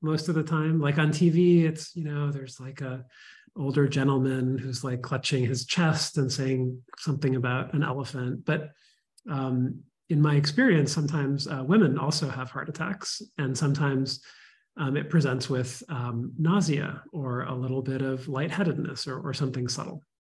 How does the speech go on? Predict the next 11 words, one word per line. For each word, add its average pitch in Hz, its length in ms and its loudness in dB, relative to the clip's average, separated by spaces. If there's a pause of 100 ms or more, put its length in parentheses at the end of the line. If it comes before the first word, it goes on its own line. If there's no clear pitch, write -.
(720)
And 147 180 4
I 160 60 8
think 190 120 8
that's 165 200 6
what 156 100 -2
makes 135 220 -2
it - 80 -8
really 123 200 -6
hard, 120 320 -4
is 143 140 -8
that - 240 -6